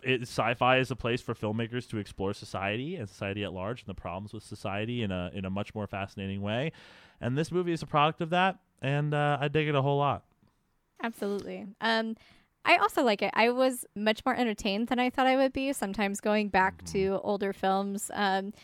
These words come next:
Speaker 2: can be a little bit tough. And for some reason, I just had it in my head that this was boring. Again, uh, Tim Burton really fucked me up.
Speaker 1: God
Speaker 2: But,
Speaker 1: damn it, Tim
Speaker 2: um,
Speaker 1: Burton.
Speaker 2: <laughs> but I watched it. I liked it. I'm glad that I liked, uh, that I watched it, especially because we all know that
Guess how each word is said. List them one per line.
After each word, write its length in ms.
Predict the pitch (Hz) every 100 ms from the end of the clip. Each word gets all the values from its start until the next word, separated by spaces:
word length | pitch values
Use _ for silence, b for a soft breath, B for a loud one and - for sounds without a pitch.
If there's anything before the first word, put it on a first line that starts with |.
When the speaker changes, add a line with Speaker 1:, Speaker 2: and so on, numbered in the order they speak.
| B B B -
Speaker 2:
can 240 | 262 220
be 540 | 208 202 196 196 202 -
a 80 | 240
little 160 | 214 208
bit 160 | 196
tough. 340 | - 202 208 330 - _
And 240 | 226 214 202 -
for 160 | - 262
some 260 | 294 285
reason, 300 | 294 285 277
I 120 | 233
just 180 | 233 226
had 120 | 226
it 120 | 202 202
in 60 |
my 140 | 208 202
head 160 | 196
that 120 | 202
this 140 | - 202
was 120 | 196
boring. 340 | 226 202 190
Again, 400 | 196 214 214 196
uh, 380 | 185 - 214 208 226 -
Tim 340 | 254 226 220
Burton 480 | 220 214 208 214 202
really 240 | 208 202
fucked 320 | 214 196 - 214
me 100 | 196
up. 220 | 185 - B B B B -
Speaker 1:
God 80 | 247
Speaker 2:
But, 240 | 247 220
Speaker 1:
damn 200 | 117 110
it, 100 | 104
Tim 140 | - 214
Speaker 2:
um, 380 | 254 233 214 214
Speaker 1:
Burton. 580 | 339 - 440 - 370 - -
Speaker 2:
<laughs> 400 | - - - 277
but 180 | 269 -
I 100 | 277
watched 300 | 269 277 -
it. 160 | 285 - B B
I 80 | 285
liked 240 | 269 262
it. 100 | 302 -
I'm 100 | 262
glad 240 | - 226
that 100 | 240
I 120 | 226
liked, 320 | 220 208 214 -
uh, 220 | 233 202 -
that 120 | 208
I 80 | 196
watched 260 | 202 -
it, 160 | 214 -
especially 380 | - 214 - 196
because 540 | 196 208 190 190 -
we 140 | 226 196
all 160 | 196
know 460 | 202 226 220 214 220
that 440 | 208 196 196 -